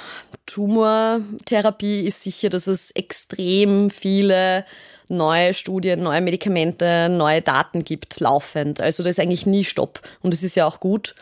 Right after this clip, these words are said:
Macht's natürlich auch eine, zu einer Herausforderung, immer up-to-date zu bleiben, aber genau das macht mir eigentlich Spaß. Ein wesentlicher Teil davon ist eben auch, Konferenzen zu besuchen und das war jetzt sicher auch mein persönliches Highlight bisher. Ich war jetzt Ende März auf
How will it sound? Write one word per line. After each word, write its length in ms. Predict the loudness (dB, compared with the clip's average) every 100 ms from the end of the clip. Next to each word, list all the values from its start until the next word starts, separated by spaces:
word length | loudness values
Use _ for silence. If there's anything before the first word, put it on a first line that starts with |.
| -20 -20 -20 -20 -20 -20 -8
Macht's 300 | -2 0 2
natürlich 380 | 0 2 2 4
auch 200 | 2 2
eine, 280 | -2 -2 -4
zu 100 | -2
einer 160 | 0
Herausforderung, 720 | 2 2 2 0 -2 2 2 2
immer 220 | 2 2
up-to-date 440 | 0 -4 -4 -4
zu 120 | -4
bleiben, 360 | 0 2 4 2
aber 120 | 0
genau 200 | 0 0
das 200 | 0 -2
macht 180 | -4 -2
mir 140 | -2
eigentlich 240 | 0 -2 -4
Spaß. 500 | -2 0 0 -2 -8 -14 -20 -20 -20 -20 -20 -6
Ein 440 | 2 4 4 4 2
wesentlicher 420 | 2 0 0 0
Teil 240 | 2 2
davon 260 | 0 0 0
ist 160 | 0
eben 120 | 0 0
auch, 180 | 0
Konferenzen 540 | -2 -2 0 0 0 -4
zu 100 | -4
besuchen 720 | -4 0 0 2 2 4 4
und 260 | 2 0 -4
das 160 | -2
war 100 | 0
jetzt 140 | 0 -2
sicher 280 | -4 0
auch 160 | 0 0
mein 240 | 0 0
persönliches 520 | 0 -4 -2 -2 -4 0
Highlight 340 | 2 2 0
bisher. 520 | -4 -2 2 2 2
Ich 160 | -2 -2
war 140 | -2
jetzt 340 | -2 -4 -12 -6
Ende 260 | -4 -2 0
März 640 | 2 2 2 0 -6 -6 -10 -20 -20 -20 -6 2
auf 340 | 4 4 0